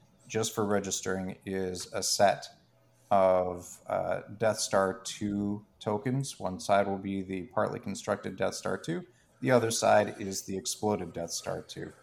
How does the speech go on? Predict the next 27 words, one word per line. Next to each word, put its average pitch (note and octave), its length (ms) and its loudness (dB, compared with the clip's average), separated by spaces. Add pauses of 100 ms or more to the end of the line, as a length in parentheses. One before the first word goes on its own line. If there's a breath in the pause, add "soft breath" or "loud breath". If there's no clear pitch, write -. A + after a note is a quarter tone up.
(400)
Uh, F2+ 320 -2
so - 200 -4
that A#2 200 8
is - 500 0
just - 260 -4
a F2+ 40 -2
registration G2+ 960 -2 (160)
participation - 680 -6
prize. F2+ 280 -6
You - 80 -12
show A2 200 -2
up, - 120 -4
you G2+ 60 -14
get A2+ 220 -4
that. A#2+ 240 -6 (720 loud breath)
If A#2+ 300 6
you A2+ 220 2
register G2+ 720 4 (180)
by G2+ 720 4 (520)
May A#2 460 2
twentieth, A2+ 680 -2
that G2 160 0
is F2+ 400 -6
now G2+ 280 -4
twelve A#2 460 4
days A2+ 240 0
away, G#2+ 380 0